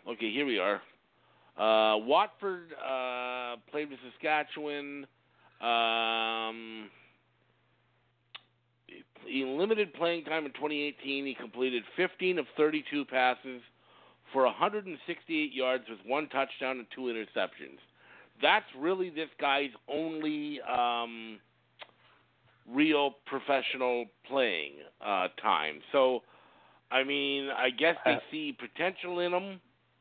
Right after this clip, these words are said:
Speaker 1: but,
Speaker 2: I hope they're
Speaker 1: uh,
Speaker 2: not
Speaker 1: I
Speaker 2: paying
Speaker 1: don't
Speaker 2: him a
Speaker 1: know
Speaker 2: lot.
Speaker 1: if he's, I don't know what they're paying him, but,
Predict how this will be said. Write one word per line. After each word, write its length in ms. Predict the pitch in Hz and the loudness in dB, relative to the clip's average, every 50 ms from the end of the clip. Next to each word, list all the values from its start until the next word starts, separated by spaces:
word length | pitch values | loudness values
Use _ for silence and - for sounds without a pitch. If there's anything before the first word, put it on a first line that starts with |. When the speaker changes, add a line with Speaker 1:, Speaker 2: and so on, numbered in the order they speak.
| _ _ _ _ _ _ _ _ _ _ | _ _ _ _ _ _ _ _ _ _
Speaker 1:
but, 380 | 131 131 127 127 123 123 123 | 4 6 6 6 4 4 2
Speaker 2:
I 40 | 117 | 4
hope 220 | 117 147 185 196 - | 6 6 6 6 4
they're 100 | 175 151 | 4 4
Speaker 1:
uh, 40 | |
Speaker 2:
not 180 | 151 151 143 131 | 6 6 6 4
Speaker 1:
I 80 | 127 131 | 4 4
Speaker 2:
paying 220 | 135 139 160 208 | 6 6 8 8
Speaker 1:
don't 80 | 240 214 | 8 6
Speaker 2:
him 60 | 160 | 6
a 80 | 120 | 6
Speaker 1:
know 60 | 117 117 | 8 8
Speaker 2:
lot. 240 | 110 113 127 147 | 8 8 6 6
Speaker 1:
if 60 | - - | 2 -2
he's, 180 | 143 143 131 - _ _ _ _ _ _ _ _ _ _ - | -8 -8 -8 -10 _ _ _ _ _ _ _ _ _ _ -4
I 160 | 107 120 139 | 0 2 2
don't 200 | 143 139 135 127 | 4 2 2 2
know 100 | 131 131 | 2 2
what 220 | 127 123 127 123 | 4 4 2 2
they're 100 | - 117 | 0 -2
paying 340 | 104 - 117 113 107 104 101 101 | -2 0 0 0 0 0 0 -2
him, 140 | 101 104 | -6 -4
but, 200 | 98 101 104 95 | -2 -2 -4 -4